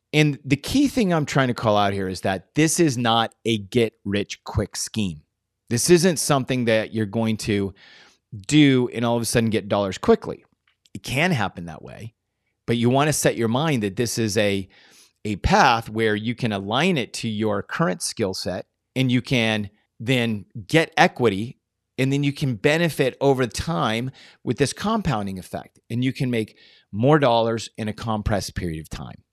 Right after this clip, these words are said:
So this is not a get rich quick scheme,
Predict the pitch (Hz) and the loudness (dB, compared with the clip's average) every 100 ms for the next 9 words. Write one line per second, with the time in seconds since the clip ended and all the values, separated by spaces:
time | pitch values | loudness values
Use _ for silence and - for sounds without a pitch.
0 | _ - - 135 113 104 _ _ - 131 | _ -10 4 4 4 0 _ _ -2 0
1 | 120 107 135 139 135 110 123 110 104 104 | 2 2 6 6 6 2 -2 -2 -2 -6
2 | - - 113 - - 73 - | -6 -6 -6 -8 -10 -14 -14